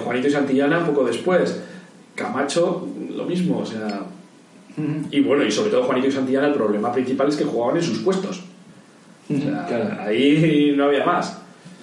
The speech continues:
Speaker 2: Sí, sí. Y bueno, luego, eh, estuvo en el Málaga del ochenta y siete al ochenta y nueve y se retiró en, en su club, que eran los Boliches, en el noventa y uno. Luego se puso a entrenar en Almérida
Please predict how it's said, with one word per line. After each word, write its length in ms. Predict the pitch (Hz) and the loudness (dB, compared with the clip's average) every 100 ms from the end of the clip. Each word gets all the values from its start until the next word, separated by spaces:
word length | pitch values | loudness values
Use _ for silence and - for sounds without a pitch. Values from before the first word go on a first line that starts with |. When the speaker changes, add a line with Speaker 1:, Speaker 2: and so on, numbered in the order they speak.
| - - | -20 -8
Speaker 2:
Sí, 80 | 127 | -6
sí. 220 | 120 - - - - - - - - - | -4 -6 -10 -18 -20 -20 -20 -20 -20 -4
Y 120 | 139 | 2
bueno, 400 | 139 175 160 117 113 | 4 4 4 2 4
luego, 680 | 143 180 - - - - - | 4 4 4 2 -2 -6 -8
eh, 260 | 135 123 123 | -2 0 0
estuvo 260 | - 143 | 2 2
en 120 | 151 135 | 4 4
el 40 | |
Málaga 380 | 160 175 160 - | 4 4 2 2
del 120 | 135 117 | 2 0
ochenta 240 | 135 123 | 0 0
y 40 | 117 | 0
siete 260 | 131 135 | -2 0
al 200 | 131 127 | 0 0
ochenta 220 | 127 139 | 0 0
y 40 | 139 | 2
nueve 260 | 160 185 202 | 2 2 2
y 20 | |
se 160 | - 131 | 0 2
retiró 680 | 127 131 123 143 180 180 - | 2 4 4 4 2 -2 -4
en, 140 | 117 117 | 0 0
en 240 | 110 107 | 2 2
su 180 | 117 113 | 0 0
club, 240 | 135 151 | 2 2
que 60 | - | 2
eran 160 | 127 | 2
los 160 | 131 123 | 0 0
Boliches, 680 | 107 - - - - - - - - - - - | 2 2 0 -4 -10 -12 -18 -20 -20 -20 -20 -10
en 100 | 95 | -4
el 80 | 98 | -2
noventa 300 | 101 101 98 | -2 -2 -2
y 80 | 110 | 0
uno. 280 | 101 95 90 113 | 0 -2 -4 -2
Luego 260 | 117 135 | 0 2
se 200 | 127 - | 0 -2
puso 280 | 104 117 117 | -2 -4 -2
a 40 | |
entrenar 280 | 123 117 123 | -2 -2 -2
en 80 | 131 | -2
Almérida 640 | 110 104 127 127 123 - | -2 0 0 0 0 -4